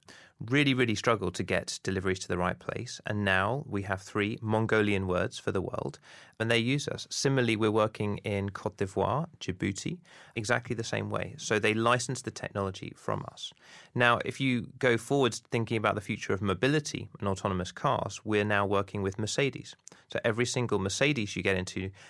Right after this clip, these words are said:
now you can just speak the three words. I could say, uh, "Toffee branch pyramid." Mercedes converts that to the latitude, longitude, and navigates the car to that three meter square.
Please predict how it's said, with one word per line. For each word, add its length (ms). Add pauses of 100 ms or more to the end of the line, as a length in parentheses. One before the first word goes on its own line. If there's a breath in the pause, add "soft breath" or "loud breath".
(160 loud breath)
now 120
you 140
can 140
just 180
speak 420
the 100
three 220
words. 520
I 80
could 160
say, 280
uh, 200
"Toffee 420
branch 380
pyramid." 440 (420 loud breath)
Mercedes 560
converts 580
that 180
to 80
the 80
latitude, 360
longitude, 560
and 120
navigates 460
the 60
car 280
to 100
that 160
three 160
meter 240
square. 420